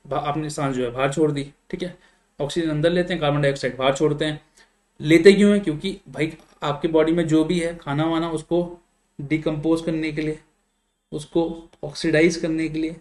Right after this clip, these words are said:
आपको oxygen ज़रूरी है, ठीक है। तो lungs हैं, तो lungs, left lung आपका two lobed होता है, right lung आपका three lobed होता है। Internal autonomy, अ, anatomy की बात करूँ तो bronchioles होते हैं, bronchi होते हैं, alveoli होती है lungs में,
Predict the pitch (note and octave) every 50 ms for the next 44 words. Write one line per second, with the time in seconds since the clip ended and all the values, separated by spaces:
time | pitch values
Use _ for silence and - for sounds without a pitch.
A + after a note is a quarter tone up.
0 | _ _ - D3 C#3 D#3 D3+ D3 C#3+ - - D3+ D3+ F3 G#3 G#3 - - _ _
1 | _ _ _ _ - C3 C3 C#3 C3+ C3 C3 C3 D#3 F3 D#3 D3+ D3+ D3+ - _
2 | _ _ _ - F#3+ F3+ - F3 D3 - - D3 C#3 C#3+ D#3 F3+ F3+ F3 G3 F3+
3 | D#3+ D#3 D3+ D3 D#3 E3 F3 - - - - _ _ _ - D3+ D3+ D3+ D3+ F3+
4 | F3 F3 E3+ E3 E3+ F3+ E3 - - F#3 F#3+ G3 G3+ G3+ G3+ G3+ F#3+ F3+ F#3 G3
5 | F3+ E3+ - - - _ _ _ - C3+ C#3+ C#3 D3+ D#3 D3+ D3 D3 - F#3 F3+
6 | - - D#3+ C#3+ C#3 C3+ C3 B2+ B2+ B2 A#2 A2 A#2+ B2+ B2+ B2+ _ _ - -
7 | - _ - D#3 D#3 D3 E3 E3+ F3 F#3 F#3+ F3+ - - E3 D#3 E3 E3 E3 E3+
8 | F3 F3+ F3 - F3 E3 D#3+ D#3 D#3 D#3 D#3 - _ - D#3+ D#3 D#3 D#3 D#3 F3
9 | F3 E3+ F3+ F3 E3+ E3 E3 E3+ E3+ F3 F3 F3+ F3+ E3+ D3+ - - D#3 - D#3+
10 | D#3 D#3+ E3 D#3 D#3 F#3 F3+ F3+ F3+ F#3 F3 F3+ G3+ G3 E3 D3+ D#3 D3+ D3+ D3+
11 | - F#3 F3 F3 F#3 F#3+ F3+ D#3 D3+ D3+ D3 C#3+ C#3+ D3 D3 D3 C#3+ C#3 C#3+ D3
12 | D3 D3 C#3+ C#3+ _ _ _ _ - - _ _ - D3 C#3+ C#3+ D3 D3 - C#3
13 | C3+ C3+